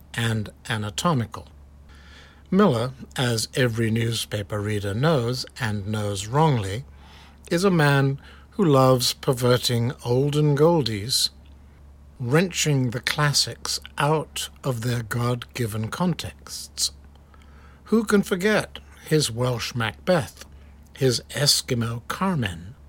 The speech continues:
the master singers of Eilat?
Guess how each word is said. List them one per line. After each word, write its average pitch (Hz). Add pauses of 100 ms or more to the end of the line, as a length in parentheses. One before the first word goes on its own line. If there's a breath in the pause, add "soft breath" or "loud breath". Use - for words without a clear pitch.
(280)
the 120
master 139
singers 127 (480)
of 127
Eilat? 143